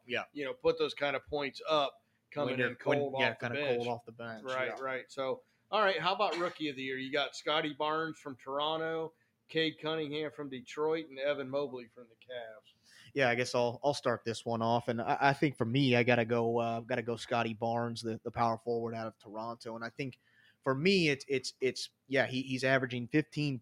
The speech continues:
Speaker 1: points, you know, per game. But I think for me, it's, it's, he's able to do things on both ends of the, of the court. So, you know, not only is he putting up points, but he ha-, he averages seven and a half rebounds, three and a half assists,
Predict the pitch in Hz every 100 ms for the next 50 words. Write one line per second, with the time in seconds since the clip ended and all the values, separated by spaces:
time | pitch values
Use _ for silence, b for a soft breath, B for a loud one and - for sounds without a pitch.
0 | _ 139 143 139 - 127 120 110 120 113
1 | 127 135 120 113 - 123 - _ _ _
2 | - 123 147 135 - 135 - 151 160 170
3 | 151 131 147 139 139 131 120 113 127 127
4 | 127 123 120 117 110 107 123 107 - -
5 | 131 104 98 - 117 117 113 117 147 139
6 | 123 117 151 131 117 - 175 143 123 -
7 | - _ _ _ - 120 120 127 131 127
8 | 127 120 120 - 135 135 120 127 123 110
9 | 127 113 113 117 123 - - _ 120 135
10 | 127 123 127 - 104 - 143 127 123 -